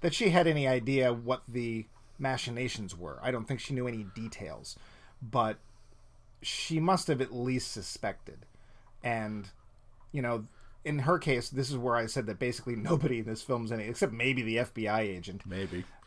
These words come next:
Speaker 1: Maybe. That no, nobody here is a, is, is a wonderful human being.
Speaker 2: Well, she must have known something when she's helping them, you know, tape cash to this
Speaker 1: Right.
Speaker 2: woman's body so they can
Speaker 1: Oh.
Speaker 2: smuggle it to Switzerland.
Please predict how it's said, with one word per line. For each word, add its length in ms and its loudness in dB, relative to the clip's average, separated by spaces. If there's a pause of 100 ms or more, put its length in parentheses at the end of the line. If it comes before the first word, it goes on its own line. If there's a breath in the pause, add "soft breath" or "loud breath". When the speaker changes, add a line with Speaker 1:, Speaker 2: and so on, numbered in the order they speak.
(380 soft breath)
Speaker 1:
Maybe. 400 2 (1080 soft breath)
That 240 2
no, 300 4
nobody 360 2
here 180 4
is 120 0
a, 100 -4
is, 260 -4
is 220 -8
a 60 -4
wonderful 380 -4
human 240 -6
being. 260 -4
Speaker 2:
Well, 100 4
she 160 0
must 240 2
have 100 4
known 220 4
something 420 0
when 120 2
she's 260 -4
helping 420 0
them, 240 2 (400 loud breath)
you 100 4
know, 140 2 (120)
tape 460 2 (260)
cash 800 0 (600 soft breath)
to 120 6
this 100 8
Speaker 1:
Right. 160 6
Speaker 2:
woman's 320 6
body 420 8
so 140 2
they 100 6
can 120 -4
Speaker 1:
Oh. 20 -2
Speaker 2:
smuggle 540 12
it 100 6
to 100 -2
Switzerland. 720 2